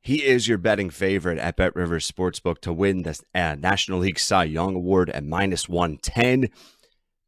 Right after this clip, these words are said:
I said earlier he should be in the discussion, not saying he should win it, but he should at least be brought up in the discussion for whatever that's worth for National League M V P. His odds to win National League M V P are one twenty to one, so,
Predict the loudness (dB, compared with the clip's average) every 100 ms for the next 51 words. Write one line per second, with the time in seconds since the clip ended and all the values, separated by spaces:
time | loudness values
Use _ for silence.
0 | _ -2 0 0 2 4 4 4 4 2
1 | 0 0 0 0 0 0 -4 -2 -2 0
2 | 2 4 4 2 -2 -4 -2 -2 -6 -10
3 | -6 -2 -2 -4 -14 _ _ _ -4 -2
4 | -2 -2 -2 -4 -4 -4 -4 -2 -2 -4
5 | _ _ _ 0 2 2 2 0 -2 -2
6 | -4 0 0 0 -2 -6 -4 0 0 0
7 | -2 -2 -4 -4 -4 -8 _ _ _ -4
8 | -2 0 -2 -2 -2 0 0 -2 -6 -6
9 | -4 -4 -4 -4 -4 -6 -6 -4 -2 -2
10 | -2 -2 -4 -2 -4 -4 -8 -4 -4 -2
11 | -4 -4 -4 -4 -4 -4 -4 -4 -4 -6
12 | -4 -4 -4 -8 -4 -4 -6